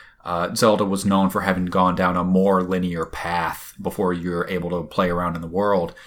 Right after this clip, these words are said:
And Wind Waker was sort of held up as this standard for being able to dick around more. But there's actually a very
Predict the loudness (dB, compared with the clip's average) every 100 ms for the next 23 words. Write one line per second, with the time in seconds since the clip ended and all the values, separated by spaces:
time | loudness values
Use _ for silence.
0 | -20 -12 -2 2 2 2 2 4 2 0
1 | -2 -2 0 0 0 0 0 0 -2 -6
2 | -4 -2 -4 -4 -2 -2 -4 -6 -6 0
3 | 2 2 2 0 -2 -2 0 -2 -2 -4
4 | -6 -6 -4 -6 -4 -2 0 0 0 2
5 | 2 0 -2 -4 -4 -8 -16 -20 -10 4
6 | 10 12 10 6 4 4 4 2 2 2
7 | 2 6 6 6 2